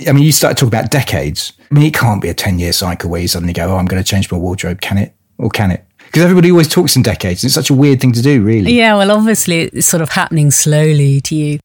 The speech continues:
Speaker 2: It's, <laughs> but I, yes, that pattern of lifestyle, different needs. So you do dress differently after you've had kids 'cause you're basically covered in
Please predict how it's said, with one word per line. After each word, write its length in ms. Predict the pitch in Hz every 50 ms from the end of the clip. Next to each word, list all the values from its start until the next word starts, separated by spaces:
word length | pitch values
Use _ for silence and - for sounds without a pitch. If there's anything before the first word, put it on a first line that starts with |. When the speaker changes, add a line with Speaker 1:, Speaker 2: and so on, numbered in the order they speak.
| _ _ -
Speaker 2:
It's, 300 | 254 262 196 - - - -
<laughs> 1000 | 247 - - - - - 185 277 269 - - 240 - - - - - - 196 -
but 140 | 247 226 -
I, 300 | - 240 247 240 - - _ _ _ _ _ _ -
yes, 520 | - 233 233 240 214 - - - - - - _ _ -
that 420 | - 170 208 208 208 - - - - - _ _ _ -
pattern 440 | - - 202 190 - 190 175 170 156 -
of 320 | - 180 160 160 151 - - _ -
lifestyle, 880 | 180 175 175 180 175 - - - - 170 156 156 151 147 147 147 156 - _ _ _ _ _ _ -
different 420 | - 202 175 - - 185 180 -
needs. 720 | - 196 202 202 214 240 269 302 294 - - - - - - _ _ _ _ _
So 140 | - - 214
you 200 | 208 196 202 196
do 200 | 170 202 208 214
dress 240 | - 196 165 151 -
differently 440 | - 185 165 - - 113 139 175 165
after 300 | 160 165 - - - 170
you've 120 | 160 -
had 180 | - 165 151 -
kids 280 | - - 170 151 - -
'cause 180 | - 185 160
you're 80 | 160 160
basically 480 | - 170 160 170 - 156 - - 175 156
covered 400 | - - 170 165 156 165 151 165
in 280 | 160 160 160 160 156